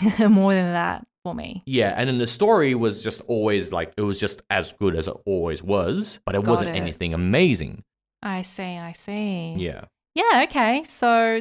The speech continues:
Speaker 1: that's, that's it for Demon Slayer for me. I think it was a good anime, but not a strong storyline. And if I were to watch it, I'm happy with just watching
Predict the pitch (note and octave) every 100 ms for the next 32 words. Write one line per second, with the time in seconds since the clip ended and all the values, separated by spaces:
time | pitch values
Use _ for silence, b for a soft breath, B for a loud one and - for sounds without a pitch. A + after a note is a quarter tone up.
0 | A3+ A#3 A#3+ - - A#3 A#3 D4 C4 -
1 | A3+ G#3+ G#3 G3+ A3+ C4+ - G#3 F#3+ G3
2 | F#3+ F#3 G#3 B3+ G#3 G3 - G#3 F#3+ F#3
3 | F#3+ F#3+ F#3+ F#3+ G#3+ F3 D#3+ D#3+ D#3+ E3
4 | D#3+ D#3+ D#3+ - - F3+ F#3 A3 - G3
5 | F3+ F#3 F3+ E3+ F3 F3 E3+ E3+ F3 F3
6 | E3+ D#3 D#3 D#3 - - F#3+ A3+ C4+ C4+
7 | B3+ A#3+ A#3+ A3+ A3+ G3+ G3 G3 G3+ F#3+
8 | F3 - F#3+ - F3+ - F#3 F3